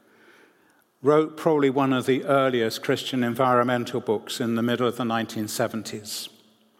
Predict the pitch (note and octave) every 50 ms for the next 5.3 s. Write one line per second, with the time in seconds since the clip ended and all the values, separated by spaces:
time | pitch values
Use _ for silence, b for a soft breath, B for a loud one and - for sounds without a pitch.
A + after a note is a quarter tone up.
0 | b b b b b b b b b b b b b b b b b b b -
1 | D#3 D#3 D3 D3 C#3+ - C3+ B2+ B2 - - C3+ B2+ A#2+ C3 B2 B2 B2+ B2+ -
2 | A#2 G#2+ G2 - - - C3 A#2 - - - D#3 D3+ D3 C#3+ - - - D3 C3+
3 | C3+ A#2 - C3 B2+ C3+ C3 C3 C3 C3 B2+ B2+ B2 - - C3+ B2+ C3 C#3 C3+
4 | C3+ C3+ C3 C3 C#3 D3+ - C3+ B2+ A#2+ A2 B2 A#2 A#2 B2 C3 B2+ B2+ - -
5 | - - G#2 G#2 A#2 A#2+